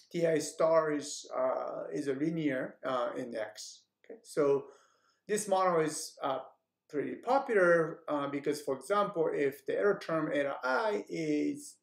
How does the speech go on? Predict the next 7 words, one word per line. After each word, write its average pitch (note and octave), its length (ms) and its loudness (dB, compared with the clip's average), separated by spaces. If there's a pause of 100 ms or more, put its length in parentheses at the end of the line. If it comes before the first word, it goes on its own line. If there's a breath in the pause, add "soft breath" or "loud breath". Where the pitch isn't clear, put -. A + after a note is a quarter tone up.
normal D3 360 0
zero C3+ 280 -4
one, A3+ 420 2 (420 soft breath)
then D3 320 2
this C3+ 280 -4
is, B2+ 440 -8
uh, A#2 260 -6